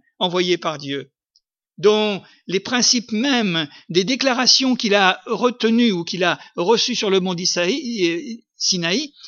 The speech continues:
ça a été les principes pour le monde entier. C'est pas seulement le principe pour un peuple. Tu ne tueras point, tu ne voleras point, et ceci et cela. Ça fait le tour du monde et ça,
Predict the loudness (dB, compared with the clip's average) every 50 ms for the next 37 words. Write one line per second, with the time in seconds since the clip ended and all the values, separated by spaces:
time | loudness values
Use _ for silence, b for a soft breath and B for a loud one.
0 | B B B -2 2 2 2 2 2 0 -2 -2 -4 -4 -4 -2 -2 -2 -2 -2
1 | 0 2 4 4 4 4 4 4 2 2 2 0 0 2 0 0 0 -2 -2 -2
2 | -2 -2 -2 -2 -2 -2 -4 -4 -6 -6 -4 -4 -8 -6 -6 -6 -6 -6 -2 0
3 | 0 0 0 -6 -14 -20 -20 _ _ _ _ _ _ _ _ _ _ -10 -10 -10
4 | -8 -6 -6 -6 -6 -6 -6 -4 -2 -2 -2 -2 -4 -6 -8 -8 -6 -6 -4 -4
5 | -4 -4 -4 -6 -6 -4 -4 -2 -2 -2 -4 -4 -4 -4 -6 -4 -4 -2 -2 -2
6 | -2 -4 -6 B B B B B B -6 -4 -4 -4 -4 -4 -6 -4 -4 -4 -4
7 | -4 -4 -6 -4 -4 -4 -6